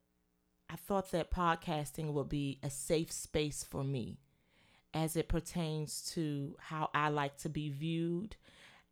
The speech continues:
as it pertains to the amount of privacy that I adore. And also, I just didn't feel like I was called for a camera to just be in my face all the, listen, I, I'm real shy. Although I have this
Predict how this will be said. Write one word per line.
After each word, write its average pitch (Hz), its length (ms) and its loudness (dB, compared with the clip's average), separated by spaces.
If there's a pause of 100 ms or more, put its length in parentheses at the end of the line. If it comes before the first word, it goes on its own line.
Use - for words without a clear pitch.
as 160 240 4
it 160 140 2
pertains 156 580 -2 (120)
to 151 340 -2
the - 200 -2
amount 147 440 0
of 143 160 -6
privacy 160 600 2
that 156 140 4
I 151 180 4
adore. 151 640 4 (540)
And 165 220 0
also, 160 800 4 (220)
I 151 80 -2
just 175 320 -6
didn't 160 580 -2
feel - 340 -4
like 190 220 0
I 196 100 2
was 170 160 -4
called 190 300 2
for 185 140 -2
a 180 40 0
camera 190 280 0
to 190 80 -2
just 175 200 -6
be 170 140 2
in 190 100 0
my 170 140 4
face 175 420 -2
all 160 140 0
the, 165 80 -6 (300)
listen, 302 380 0
I, 302 200 0 (680)
I'm 320 220 -4
real 262 220 4
shy. 185 420 2 (640)
Although 208 220 0
I - 140 2
have 370 200 0
this - 180 2